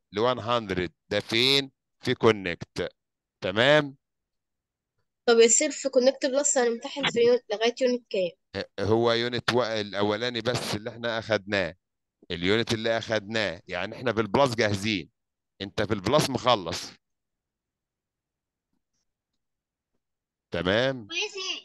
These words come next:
Speaker 1: في ال-، الناس اللي بتسأل على امتحان البلس، احنا في البلس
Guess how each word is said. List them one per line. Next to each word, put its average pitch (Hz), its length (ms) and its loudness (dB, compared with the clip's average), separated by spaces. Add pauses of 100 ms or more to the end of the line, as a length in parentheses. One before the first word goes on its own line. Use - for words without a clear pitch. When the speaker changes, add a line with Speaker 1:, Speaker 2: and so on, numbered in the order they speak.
(1040)
Speaker 1:
في 95 440 -2
ال-، 87 140 -8 (180)
الناس 104 380 0
اللي 104 120 -2
بتسأل 113 400 0
على 98 180 0
امتحان 117 380 -6
البلس، 107 600 0 (520)
احنا 101 320 -2
في 110 380 0
البلس 110 680 2